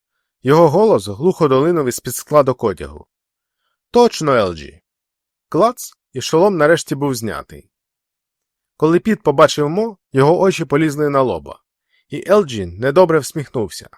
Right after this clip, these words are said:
Мо не надто красунчик, але до нього можна звикнути. Мо був велетнем, семи футів на зріст, і мав загострену, гладко виголену, блискучу від поту голову.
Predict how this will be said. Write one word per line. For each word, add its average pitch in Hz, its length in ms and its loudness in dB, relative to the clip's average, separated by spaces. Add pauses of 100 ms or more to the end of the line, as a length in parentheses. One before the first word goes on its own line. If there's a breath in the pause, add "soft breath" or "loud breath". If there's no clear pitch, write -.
(1300)
Мо 165 180 2
не 202 120 4
надто 233 340 2
красунчик, - 800 -6 (200)
але 139 240 -2
до 151 120 0
нього 196 240 4
можна 175 300 0
звикнути. 143 640 -8 (1400)
Мо 220 300 2
був 180 260 2
велетнем, 104 680 2
семи 170 360 0
футів 170 340 -2
на 170 140 0
зріст, 143 500 -12 (360)
і 143 80 -8
мав 196 220 4
загострену, 135 840 -2
гладко 143 360 0
виголену, 139 580 -2
блискучу 120 600 -6
від 127 180 -4
поту 175 320 -4
голову. 90 520 -4